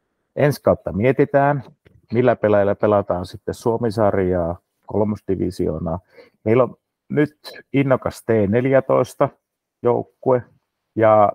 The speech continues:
sitten nyt on haaveissa se, että tuo T kaksitoista joukkue aloittaisi toimintansa niin, että mahdollisesti ensi vuoden vaihteessa osallistuisi tuohon sarjatoimintaan. Että yritetään saada sitä jatkumoa siltä nuorista.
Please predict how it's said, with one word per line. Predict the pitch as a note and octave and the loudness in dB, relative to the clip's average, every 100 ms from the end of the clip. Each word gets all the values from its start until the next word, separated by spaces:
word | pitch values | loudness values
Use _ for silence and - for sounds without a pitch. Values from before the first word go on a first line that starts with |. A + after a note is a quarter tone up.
| _ | _
sitten | - B2+ - G#2+ G#2+ | -8 -8 -4 -4 -2
nyt | A2 A#2 _ - - - - - _ _ _ _ _ _ _ | -2 -2 _ -20 -20 -20 -20 -20 _ _ _ _ _ _ _
on | - A#2+ A2 F2 | -4 -2 -2 0
haaveissa | A#2+ A2 F#2+ F#2+ F2+ G#2 | 2 2 2 0 -4 -8
se, | - G#2+ | -2 -2
että | F2+ - - F#2+ _ _ _ _ _ _ _ _ | -2 -2 -2 -2 _ _ _ _ _ _ _ _
tuo | G2+ F#2+ | -6 -4
T | A#2+ A2+ G#2 | 0 0 2
kaksitoista | A#2 A2 - - E2 - F#2+ | 2 0 -2 -14 -14 -12 -8
joukkue | F2+ E2 - - E2+ | -6 -6 -8 -6 -4
aloittaisi | F#2 F2+ - - | -4 -6 -10 -12
toimintansa | - G2+ F#2+ F#2+ - - G2+ | -2 -2 0 -4 -6 -8 -4
niin, | G2 G2 F#2 | 0 0 0
että | F2 - A2 - - _ _ _ _ _ _ _ - A2+ | -4 -2 -4 -4 -18 _ _ _ _ _ _ _ -6 4
mahdollisesti | A#2+ C3 A#2 A#2 - B2+ | 6 6 4 2 2 4
ensi | C3+ A#2 - | 6 4 4
vuoden | B2 A2+ G2+ F2+ | 2 4 4 2
vaihteessa | F#2+ F2+ - D2+ - | 0 -4 -6 -8 -8
osallistuisi | - F2 G2 F2 _ _ | -10 -10 -8 -8 _ _
tuohon | - E2+ C2 _ _ _ _ _ _ | -16 -16 -18 _ _ _ _ _ _
sarjatoimintaan. | A2+ G2+ F2+ F2+ F2 E2 C#2 C2 C#2 | -4 -4 -4 -10 -14 -18 -20 -20 -20
Että | D2+ G#2+ | -18 -16
yritetään | A2 A#2 C3 D#3 | -16 -16 -8 -6
saada | C3 B2+ B2+ | -2 -4 -4
sitä | - B2+ | -8 -4
jatkumoa | B2 - - A2 A2+ | -4 -6 -12 -8 -6
siltä | A2+ G#2 A2+ | -8 -6 -4
nuorista. | A#2+ G#2+ F#2+ - A#2+ | -2 -2 -4 -2 -2